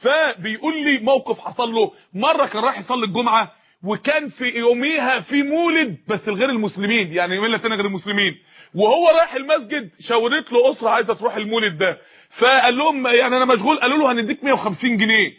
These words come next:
فبيقول: "طمعت في المية وخمسين جنيه، اختيار الدنيا شيء طبيعي في هذه الايام". بيقول: "شويه واحنا ماشيين عجله فرقعت"، استغفر الله العظيم، نزل غيرها، شويه بعدها عجله فرقعت وباظت ولازم يتشرى غيرها.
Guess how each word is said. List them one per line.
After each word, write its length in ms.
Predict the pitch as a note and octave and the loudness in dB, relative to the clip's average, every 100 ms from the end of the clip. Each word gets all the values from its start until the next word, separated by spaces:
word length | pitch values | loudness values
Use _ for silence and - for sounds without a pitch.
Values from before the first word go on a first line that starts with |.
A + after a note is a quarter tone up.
| - _ | -20 _
فبيقول: 500 | A#3 A#3 C4+ F4+ E4+ | -4 -2 2 2 0
"طمعت 380 | - C4 D#4+ C#4+ | -2 2 2 0
في 80 | G#3+ | -6
المية 140 | A3+ | 0
وخمسين 400 | C#4 B3 G3+ C4+ | 0 0 -6 -8
جنيه، 240 | B3 C4 C#4+ | -4 -2 -2
اختيار 300 | - E4 D#4+ | 2 2 2
الدنيا 340 | G3+ C#4+ C4+ | 0 0 0
شيء 180 | - C4+ | -2 -2
طبيعي 320 | B3+ B3 B3 | 0 2 0
في 120 | C#3 | 0
هذه 180 | G#3+ G3 | -2 0
الايام". 460 | A3 G3+ F#3+ E3+ D3+ _ - _ | 0 2 2 0 -6 _ -20 _
بيقول: 360 | G#3+ B3+ E4+ - | 0 2 0 2
"شويه 320 | C4+ D4 C#4 | 2 4 4
واحنا 240 | C4+ A#3+ | 0 -2
ماشيين 400 | B3+ C4+ D#4+ D#4 A3 | -4 -2 -4 -2 0
عجله 340 | C4+ C#4 A#3+ | 2 0 -2
فرقعت"، 440 | F3+ G3 G3+ D#3 _ _ _ _ _ _ | -4 -2 0 0 _ _ _ _ _ _
استغفر 400 | - F#3+ - F3 F3 | -6 -6 -2 0 2
الله 200 | F#3 F#3 | 2 2
العظيم، 420 | F3 F3 G3 A3 | -2 -4 -2 -2
نزل 160 | A3+ G#3+ | -2 -2
غيرها، 500 | F#3+ F#3+ G#3 F3 D#3 | 0 2 2 0 -6
شويه 480 | - A#3 B3+ D#4+ D4 | -6 0 2 2 0
بعدها 540 | B3 A3+ B3+ D4 D4 - _ _ | -2 -2 -2 -2 -4 -6 _ _
عجله 500 | F#3 C4+ E4+ D4+ A#3+ | 0 0 0 -2 -2
فرقعت 540 | - A#3 - D#4 A#3+ G3 | -4 -6 -2 -2 -4 -6
وباظت 640 | A#3+ A#3+ D#4 F4+ C#4 A#3+ | -6 0 2 2 -2 -10
ولازم 360 | A#3+ C4 C#4+ B3 | -2 -2 -2 -6
يتشرى 360 | A3 - B3+ G#3 | -10 -8 -4 0
غيرها. 280 | A#3 A3 | 0 -2